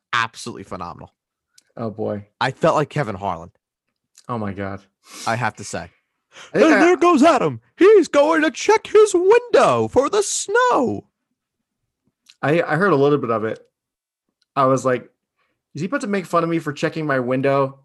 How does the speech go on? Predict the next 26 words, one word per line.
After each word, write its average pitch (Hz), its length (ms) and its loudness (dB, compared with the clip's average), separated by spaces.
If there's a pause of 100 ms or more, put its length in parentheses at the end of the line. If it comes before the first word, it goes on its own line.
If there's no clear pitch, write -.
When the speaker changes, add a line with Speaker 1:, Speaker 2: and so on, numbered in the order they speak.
(140)
Speaker 1:
<laughs> - 180 -6
Speaker 2:
See, 147 200 -4
it's 135 220 0
snowing." 135 560 -2 (420)
Speaker 1:
Yes. 117 460 -4 (640)
Speaker 2:
After 151 260 -4
you 151 120 -4
tell 151 200 -2
me 156 80 0
this, 147 340 0
it's 214 140 -2
October 233 580 0
thirtieth. 196 600 -2 (340)
You 165 80 -10
think 175 140 -6
I'm 170 120 -2
not 156 160 -4
gonna 156 240 -2
wonder, 139 840 -4 (240)
like, 131 120 -6
"Oh, 117 120 -8
wow, 135 300 -8
it's 107 120 -16
snowing 165 300 -12
outside. 180 300 -14
It's, 202 120 -20